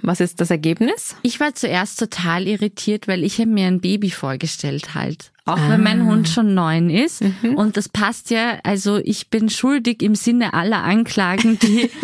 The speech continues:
Speaker 1: <laughs>
Speaker 2: die wir heute hier besprochen haben. Für mich ist mein Hund einfach wie so ein Kleinkind in meiner Vorstellung. Aber es war ein erwachsener Mann natürlich, weil man das Alter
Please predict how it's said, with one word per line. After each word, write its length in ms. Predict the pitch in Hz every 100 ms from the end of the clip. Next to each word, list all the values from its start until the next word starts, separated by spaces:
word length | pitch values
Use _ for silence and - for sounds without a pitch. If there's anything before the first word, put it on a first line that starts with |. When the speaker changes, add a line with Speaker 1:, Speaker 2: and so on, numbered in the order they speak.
| 277
Speaker 1:
<laughs> 240 | - 285
Speaker 2:
die 180 | 247 226
wir 200 | 220 233
heute 340 | 226 247 -
hier 220 | 254 233 220
besprochen 760 | 214 196 - 220 285 277 208
haben. 400 | 190 185 202 262 - - -
Für 160 | - 233
mich 260 | 233 262
ist 200 | 277 233
mein 200 | 220 202 202
Hund 220 | 240 254
einfach 440 | - 202 202 202
wie 160 | 208 214
so 140 | 214
ein 200 | 190 208
Kleinkind 960 | - 185 185 208 220 - - 214 302 -
in 240 | - 214
meiner 240 | 190 180 196
Vorstellung. 640 | - 185 - 196 208 277 - - - - - - _ _ -
Aber 380 | 196 196 214 240
es 200 | - -
war 200 | 190 185
ein 160 | 214
erwachsener 580 | 202 180 175 - 196 185
Mann 340 | 180 139 160
natürlich, 600 | 214 214 - 214 226 -
weil 140 | 196 185
man 220 | 185 185
das 160 | 185 -
Alter 600 | 143 151 180 196 220